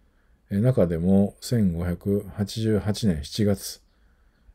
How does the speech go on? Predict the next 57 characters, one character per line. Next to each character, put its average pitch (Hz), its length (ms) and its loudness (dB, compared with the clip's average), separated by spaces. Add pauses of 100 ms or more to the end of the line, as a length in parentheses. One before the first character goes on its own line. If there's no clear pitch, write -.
(260)
え 80 380 -4
ー、 82 40 -4
モ 87 140 0
ン 85 40 -4
テ 82 160 -2
ー - 20 -4
ニ 73 60 -6
ュ 76 40 -6
は、 101 360 0 (120)
あ、 82 160 -10
パ 104 140 4
リ 87 80 2
滞 104 300 4
在 104 260 2
中 101 180 0
に 110 140 2
で 78 100 -6
す - 120 -12
ね、 131 340 0 (480)
え 80 180 -8
ー、 - 20 -14
旧 101 240 2
教 95 240 4
同 95 180 4
盟 92 100 4
派 92 220 0
に、 98 420 0
え 76 340 -10
ー、 - 140 -12
捕 92 180 4
ま 92 160 4
え 92 60 4
ら 95 120 6
れ 76 120 -2
て - 100 -20 (540)
で 71 100 -14
す 82 100 -4
ね、 107 200 0 (500)
え 78 240 -8
ー、 - 20 -4
も-、 95 200 0 (540)
お、 - 40 -12
バ 104 200 2
ス - 100 -8
チ - 180 -4
ー 127 60 2
ユ 85 100 -2
に、 117 260 -2 (600)
え 80 120 -12
ー、 - 20 -16
投 80 200 -4
獄 82 220 -6
さ - 120 -6
れ 71 60 -6
ま 65 120 -12
し - 80 -16
た。 - 100 -20